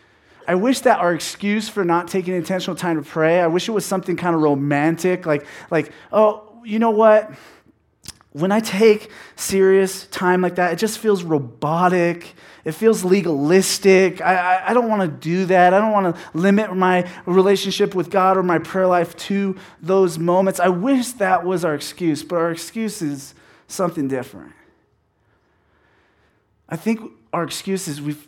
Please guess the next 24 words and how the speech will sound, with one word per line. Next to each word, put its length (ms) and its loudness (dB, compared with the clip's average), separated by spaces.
we 640 -2
as 160 -6
a 60 -8
society 480 -4
and 160 -4
we 240 -2
as 100 -4
the 80 -8
church, 300 -10
unfortunately, 560 -10
have 120 -12
taken 300 -6
on 140 0
a 60 -4
new 220 -2
identity. 800 -6
All 260 -2
of 140 0
us 180 -6
in 120 -2
here 200 -10
talk 360 -8
about 280 -18
it. 60 -20